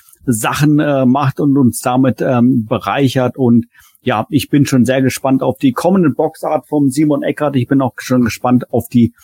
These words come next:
weiteren Werke und neuen Auskopplungen von dir, Simon Soltau. Und wer, wer, wie gesagt, die Gelege-, Gelegenheit hat, auf der Grayscale Con vorbeizuschauen, sollte das auf jeden Fall tun.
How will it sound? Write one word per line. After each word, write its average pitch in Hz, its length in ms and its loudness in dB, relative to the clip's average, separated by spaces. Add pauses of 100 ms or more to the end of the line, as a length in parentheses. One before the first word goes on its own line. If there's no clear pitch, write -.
(260)
weiteren 131 520 0
Werke 123 340 0
und 117 220 2
neuen 117 460 2 (540)
Auskopplungen 127 960 0
von 135 420 0
dir, 123 300 2
Simon 110 380 2
Soltau. 98 520 0 (720)
Und 117 160 2
wer, 120 300 2
wer, 127 340 0
wie 120 160 2
gesagt, 117 400 -2 (300)
die 127 100 4
Gelege-, 131 500 0
Gelegenheit 139 680 0
hat, 120 180 -2
auf 135 140 -2
der 120 140 0
Grayscale 117 480 -2
Con 123 260 0
vorbeizuschauen, 110 800 -6 (280)
sollte 180 320 0
das 165 180 0
auf 143 140 -2
jeden 180 380 0
Fall 143 240 -2
tun. 156 260 2